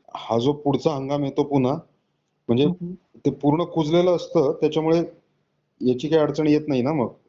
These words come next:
Speaker 1: अ,
Speaker 2: नाही, नाही, अजिबात येत नाही. पूर्ण कुजून जातं ते, कारण आपले तूर, अ, जे आहे, ती जवळजवळ जानेवारीला हार्वेस्टिंग लागते, जानेवारी, फेब्रुवारी, तोपर्यंत काहीच राहत नाही तिथे शिल्लक, अजिबात शिल्लक नाही राहत.
Speaker 1: आणि मग तुरीचं जे वेस्टेज निघतं, ते पण जमिनीतच गाडतात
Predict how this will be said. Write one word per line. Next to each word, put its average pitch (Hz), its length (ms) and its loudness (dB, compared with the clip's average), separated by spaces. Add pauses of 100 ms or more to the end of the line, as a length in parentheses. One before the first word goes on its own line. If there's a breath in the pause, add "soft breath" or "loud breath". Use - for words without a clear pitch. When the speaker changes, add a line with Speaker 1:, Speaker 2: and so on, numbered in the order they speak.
(220)
Speaker 1:
अ, - 60 -18 (400)
Speaker 2:
नाही, 233 220 2
नाही, 214 200 2 (180)
अजिबात 220 400 0
येत 202 220 4
नाही. 185 120 -2
पूर्ण 233 280 0
कुजून 233 320 0
जातं 170 220 0
ते, 160 120 -8
कारण 196 220 -2 (320)
आपले 180 280 2
तूर, 226 640 -2
अ, - 20 0
जे 208 140 0
आहे, 175 260 -2
ती 190 360 -10
जवळजवळ 196 560 -2 (560)
जानेवारीला 208 640 2
हार्वेस्टिंग 185 460 -4
लागते, 180 220 -4
जानेवारी, 175 460 -4
फेब्रुवारी, 170 420 -6
तोपर्यंत 226 360 0
काहीच 220 340 -2
राहत 180 180 0
नाही 151 160 -8
तिथे 147 280 -10
शिल्लक, - 520 -20 (260)
अजिबात 208 360 0
शिल्लक 160 260 -4
नाही 143 180 -6
राहत. 131 120 -12 (580)
Speaker 1:
आणि 117 140 2
मग 143 140 0
तुरीचं 147 400 2
जे 151 100 0
वेस्टेज 151 400 0
निघतं, 156 240 0
ते 147 160 0
पण 151 180 0
जमिनीतच 147 420 2
गाडतात 143 340 0